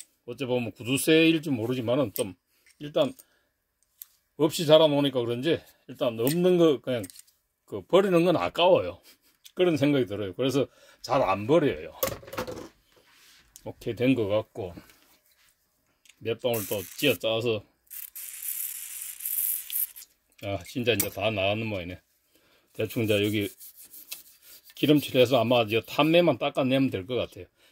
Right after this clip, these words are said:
여기 보니까 이거 처음에 초창기에 나온 기름칠도 남아 있어요. 그러니까 내가 볼 때 시험 사-, 권총을 사서 시험 사격을 해보고 그냥,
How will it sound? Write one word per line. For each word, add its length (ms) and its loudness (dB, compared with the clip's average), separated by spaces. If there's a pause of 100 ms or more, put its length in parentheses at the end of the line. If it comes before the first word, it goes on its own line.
(120)
여기 160 2
보니까 320 2
이거 200 2 (220)
처음에 440 0
초창기에 460 2
나온 280 2
기름칠도 640 0
남아 300 0
있어요. 380 -10 (840)
그러니까 220 0
내가 180 6
볼 120 2
때 120 0
시험 420 2
사-, 320 -20 (200)
권총을 460 0
사서 480 2 (720)
시험 320 0
사격을 400 2
해보고 560 0 (760)
그냥, 340 0